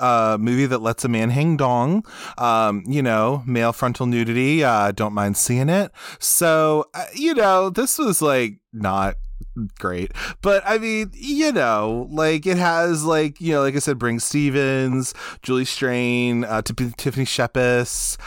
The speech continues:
bunch of other actors who honestly are not that great. <laughs> Um, <laughs> those are, like, the standouts. Uh, it's also a full moon feature technically, so,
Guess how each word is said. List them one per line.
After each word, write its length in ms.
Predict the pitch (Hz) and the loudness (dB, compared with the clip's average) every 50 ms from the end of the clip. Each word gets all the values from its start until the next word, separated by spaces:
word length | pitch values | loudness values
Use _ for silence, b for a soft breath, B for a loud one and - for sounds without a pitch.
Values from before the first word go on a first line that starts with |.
| B B B B B - | B B B B B -2
bunch 240 | 139 139 139 - 151 | 0 0 0 0 0
of 60 | 135 | 0
other 180 | 127 127 123 | 2 2 2
actors 580 | 113 113 113 117 - - 131 120 120 113 - - | 2 0 0 0 -2 -2 -2 0 0 -2 -2 -2
who 260 | - 117 110 107 107 | -2 0 0 0 0
honestly 440 | 107 107 107 113 110 - - 113 107 | 0 0 0 0 -2 -2 -2 -2 -2
are 80 | 101 95 | 0 0
not 340 | 95 101 104 101 82 - | 0 0 0 -2 -4 -4
that 240 | - 98 104 107 - | -4 -4 -2 -4 -4
great. 500 | - 123 127 127 156 160 135 - - - B | -4 -4 -2 0 0 0 0 0 -2 -4 B
<laughs> 40 | B B B B - | B B B B 0
Um, 500 | 143 151 160 185 175 165 180 175 170 147 - 185 180 - - 196 | 2 4 4 6 6 4 4 2 2 0 0 -2 0 0 0 0
<laughs> 320 | 170 - - 302 320 226 - | 0 -2 -6 -8 -6 -2 -2
those 160 | 151 151 160 | 0 2 2
are, 40 | 160 | 2
like, 140 | 147 143 | 2 0
the 60 | - 123 | 0 -2
standouts. 840 | - - - 123 113 113 113 127 120 120 117 - - - - B B B B B B B | -2 -2 0 0 0 0 2 2 2 2 0 -2 -4 -8 -8 B B B B B B B
Uh, 160 | 120 120 120 131 | 0 2 2 2
it's 160 | 147 143 - | 2 2 2
also 240 | 175 160 - 190 180 | 0 2 2 2 0
a 40 | |
full 280 | 160 - - 165 160 151 | 0 0 0 0 2 2
moon 300 | 143 139 139 139 135 135 | 2 2 2 2 2 2
feature 280 | 143 143 131 - 143 131 | 0 0 0 0 -2 -2
technically, 680 | - - 117 - - 127 123 - 147 139 135 135 139 | -2 -2 -2 -2 -2 -2 -2 0 0 2 2 2 0
so, 540 | 127 - - - 117 110 107 107 107 107 | 0 0 0 0 2 2 2 2 2 0